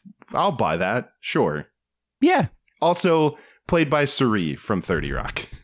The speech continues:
Speaker 1: <laughs> Missus Tasty.
Speaker 2: Yes.
Speaker 1: <laughs> Yeah, Miss Tasty.
Speaker 2: Yes.
Speaker 1: <laughs> Yeah.
Speaker 2: Yeah, is, is Suri from thirty Rock. It's a good thing to point out.
Speaker 1: Yeah. Uh, so all of that I, I enjoyed.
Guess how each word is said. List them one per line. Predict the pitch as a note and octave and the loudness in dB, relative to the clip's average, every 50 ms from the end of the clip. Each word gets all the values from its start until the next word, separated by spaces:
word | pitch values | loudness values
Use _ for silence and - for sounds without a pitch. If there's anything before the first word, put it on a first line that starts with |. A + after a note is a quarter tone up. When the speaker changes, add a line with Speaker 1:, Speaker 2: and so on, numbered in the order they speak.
| _ _ | _ _
Speaker 1:
<laughs> | _ _ _ _ _ _ | _ _ _ _ _ _
Missus | G#2+ G2+ F#2 G2+ F2+ - | -2 -2 -2 -2 -6 -4
Tasty. | - G2+ D#2+ D2+ C#3+ | -4 -4 0 0 2
Speaker 2:
Yes. | C#3 A#2 E2 - - - - - - _ - | 0 2 0 0 -2 -2 -2 -6 -8 _ -20
Speaker 1:
<laughs> | - _ _ | -20 _ _
Yeah, | - B2 G#2 | -2 -2 0
Miss | F#2 G#2+ A#2+ A#2 - | 2 0 0 0 -2
Tasty. | - A#2+ F#2+ E2+ - - | -2 -2 -2 -2 -2 -2
Speaker 2:
Yes. | G2+ E2 - E3+ D3 G#2 G#2 - - | -2 -2 -2 -2 -2 -2 -4 -8 -12
Speaker 1:
<laughs> | - - - _ _ _ _ _ _ _ _ _ | -16 -18 -20 _ _ _ _ _ _ _ _ _
Yeah. | - B2 F2 B1+ A1 - - _ | -2 -2 -2 -2 -6 -10 -10 _
Speaker 2:
Yeah, | A2+ G#2+ F2 D2+ - - - | -4 -4 -2 -4 -4 -2 -2
is, | A2 G2+ | 0 0
is | G#2+ - A2+ A#2 G#2+ - | 0 2 2 2 2 2
Suri | - - A#2+ G#2+ G2 F2 | 0 0 2 2 2 2
from | - F2+ F2+ E2 | 2 2 2 2
thirty | F2+ E2 E2 D#2+ | 2 0 0 0
Rock. | D2+ D#2 - - | 0 -2 -2 -4
It's | F#2 E2+ | -2 -2
a | F#2 | -2
good | - - F2+ D#2+ - | -2 -2 -4 -2 -2
thing | - E2+ E2 D#2+ | 0 0 0 0
to | D#2 | -2
point | - - D#2 D2 D2 | -2 -2 -2 -2 -2
out. | C#2 C2+ - - _ _ _ _ _ _ _ _ | -4 -6 -8 -10 _ _ _ _ _ _ _ _
Speaker 1:
Yeah. | A2+ A2 D#2+ C#2 C#2+ - - _ _ _ _ _ _ _ _ _ _ _ _ - _ _ _ _ - _ | -2 0 0 -2 -4 -8 -12 _ _ _ _ _ _ _ _ _ _ _ _ -20 _ _ _ _ -8 _
Uh, | A2 A#2 A2 G#2 G#2 - | -2 0 2 2 0 0
so | - G3 | 0 0
all | G3 - A3+ B3 | 0 2 2 2
of | B3 F3+ | 2 2
that | D3 C3+ B2+ A#2+ | 2 0 2 2
I, | A2+ A2+ G#2+ G#2 G2 - - F#2+ F2+ - | 2 2 2 0 0 -2 -6 -8 -4 -4
I | A2 B2 | -2 0
enjoyed. | A#2 A2+ A2 G2 A2+ G#2+ G2 F#2 | 0 0 0 2 2 0 0 0